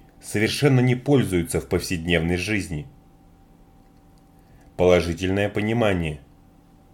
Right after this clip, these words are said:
Аспект — это точка зрения, взгляд на что-либо. Зачастую, не обозначая термином, люди, по сути, каждый день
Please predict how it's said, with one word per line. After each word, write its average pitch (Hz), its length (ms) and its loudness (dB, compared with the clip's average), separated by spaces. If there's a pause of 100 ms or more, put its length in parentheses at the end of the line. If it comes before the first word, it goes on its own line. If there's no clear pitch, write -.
(420)
Аспект — - 760 0
это 98 220 0
точка 107 420 -4
зрения, 92 600 -2
взгляд 87 600 0
на 87 100 -4
что-либо. 95 680 -4 (800)
Зачастую, 120 920 0
не 95 140 -2
обозначая 107 680 0
термином, 87 680 0 (200)
люди, 117 320 0
по 87 180 0
сути, - 360 -6
каждый 120 420 0
день 104 420 -2